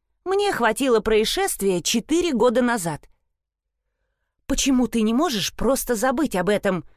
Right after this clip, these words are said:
вздохнула Тандер. «Мы же стали старше и будем биться гораздо лучше». «У меня нет никакого желания биться с чем-то или с кем-то. Я не хочу, чтобы болотные трупы снова гонялись за мной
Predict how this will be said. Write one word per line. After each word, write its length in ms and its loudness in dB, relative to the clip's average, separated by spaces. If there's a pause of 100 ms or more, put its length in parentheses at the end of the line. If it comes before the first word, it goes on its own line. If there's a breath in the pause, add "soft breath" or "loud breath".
(220)
вздохнула 600 -2
Тандер. 460 -2 (720)
«Мы 200 2
же 120 0
стали 360 -2
старше 680 -4 (240)
и 100 0
будем 320 2
биться 360 0
гораздо 460 0
лучше». 560 -2 (1040)
«У 100 2
меня 440 2
нет 460 -2
никакого 540 -2
желания 640 0 (340 soft breath)
биться 580 -2
с 140 -6
чем-то 460 -2
или 320 -4
с 140 -8
кем-то. 420 -10 (640)
Я 340 0
не 140 0
хочу, 440 0
чтобы 360 -4
болотные 640 0
трупы 520 0
снова 500 0
гонялись 560 0
за 180 0
мной 320 0